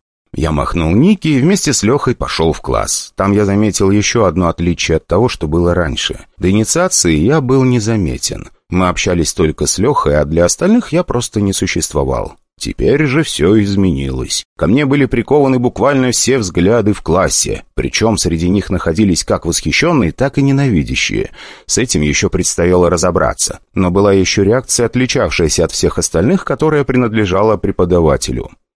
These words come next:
«Грушин, неужели?» проговорила она, вставая. Раньше, к слову, она меня тоже не замечала, считая середнячком, а теперь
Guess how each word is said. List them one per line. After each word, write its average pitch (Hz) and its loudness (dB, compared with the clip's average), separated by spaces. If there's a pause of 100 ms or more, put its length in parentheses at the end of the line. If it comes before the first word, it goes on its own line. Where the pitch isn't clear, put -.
(320)
«Грушин, 90 2 (220)
неужели?» 113 2 (260)
проговорила 101 2
она, 98 2
вставая. 85 2 (500)
Раньше, 85 -2
к - -10
слову, 87 2
она 90 2
меня 92 2
тоже 92 -2
не 82 0
замечала, 73 -2
считая 80 -2
середнячком, 80 -2
а 69 -4
теперь 90 0